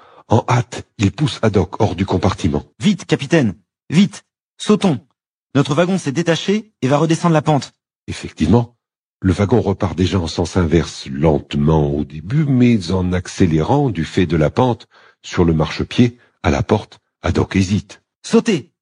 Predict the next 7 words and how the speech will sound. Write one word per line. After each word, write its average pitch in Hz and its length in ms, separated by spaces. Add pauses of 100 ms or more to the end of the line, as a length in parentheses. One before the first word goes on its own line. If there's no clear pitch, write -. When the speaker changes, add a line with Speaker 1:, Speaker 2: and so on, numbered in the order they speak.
(120)
Speaker 2:
vite ! 185 320 (240)
Speaker 1:
Le 85 100
capitaine - 440
saute. - 480 (460)
Emporté 80 440
par 65 220
l'élan, 87 400